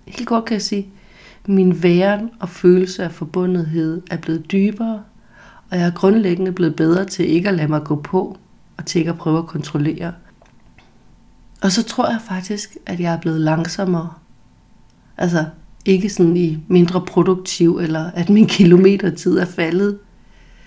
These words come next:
Jeg har bare mindre fart på, mens jeg gør det samme som altid.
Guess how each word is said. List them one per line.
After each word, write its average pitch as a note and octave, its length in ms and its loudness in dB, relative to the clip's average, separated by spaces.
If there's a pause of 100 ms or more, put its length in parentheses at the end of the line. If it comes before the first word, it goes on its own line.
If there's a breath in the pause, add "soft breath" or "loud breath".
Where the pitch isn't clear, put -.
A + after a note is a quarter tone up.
(720 soft breath)
Jeg F#3+ 100 0
har F#3 80 0
bare F#3+ 280 -2
mindre F#3+ 400 2
fart G#3 460 -4
på, - 300 -8 (680)
mens F3 300 0
jeg E3 100 -4
gør D#3+ 160 -4
det F3 140 -6
samme D#3+ 260 -4
som E3+ 220 -6
altid. D#3 400 -8